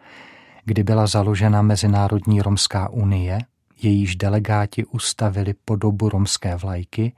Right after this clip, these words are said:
a znění mezinárodní romské hymny. Významným rozhodnutím kongresu bylo také uznání slova Rom za preferované označení příslušníků romského etnika.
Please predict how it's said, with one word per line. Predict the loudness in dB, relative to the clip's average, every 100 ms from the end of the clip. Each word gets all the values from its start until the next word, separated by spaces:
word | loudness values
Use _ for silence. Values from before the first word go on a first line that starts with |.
| -14 -20 -20 -20 -4
a | -2
znění | 2 4 6 6 6
mezinárodní | 4 2 4 4 4 2 2 2 2
romské | -2 -4 -4 -6
hymny. | -4 -4 -2 -4 -8 _ _ _ _ _ -20 -20 -20 -8 0
Významným | 2 4 4 6 6 4
rozhodnutím | 2 2 2 0 0 0 2
kongresu | 2 2 2 -2 -4 -4
bylo | 0 -2
také | -2 -4 -2 -2
uznání | -4 0 2 2 2 2 0
slova | -2 -2 0 0
Rom | 0 0 2 0 -4 -20 -20 _
za | -4 -2 -2
preferované | -6 -4 -2 0 2 2 2 0
označení | -2 0 0 0 2 2 2
příslušníků | 0 -6 -8 -6 -8 -4 -2 -2 -2 -2 -2 -6 -6
romského | -4 -2 -4 -4 -4 -6
etnika. | -4 -2 -2 -2 -8